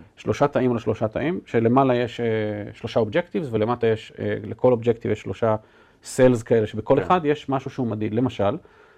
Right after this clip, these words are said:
Speaker 1: אה, שהברנד אווירנס שלנו בקליפורניה עולה על, אה, שמונה עשרה אחוז.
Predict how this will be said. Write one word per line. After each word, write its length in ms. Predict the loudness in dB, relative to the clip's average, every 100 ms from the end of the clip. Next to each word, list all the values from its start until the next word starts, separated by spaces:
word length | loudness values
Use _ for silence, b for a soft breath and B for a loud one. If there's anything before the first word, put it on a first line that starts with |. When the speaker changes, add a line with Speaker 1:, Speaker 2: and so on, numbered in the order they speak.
| b -8
Speaker 1:
אה, 40 | -4 -2 0 -2 -4 -8 -18 -16
שהברנד 520 | -2 -2 2 0 2
אווירנס 380 | 4 4 2 -2
שלנו 520 | -4 -2 0 -2 -2 0 2 2 0 -6 -8
בקליפורניה 840 | -6 -6 -8 -6 2 2 2 -2 -2 _ _ _
עולה 340 | -2 4 6 6
על, 400 | 4 0 0 -2 -4
אה, 260 | -4 -6 -10 b b b
שמונה 280 | -4 0 2
עשרה 220 | 2 -4
אחוז. 220 | -6 -12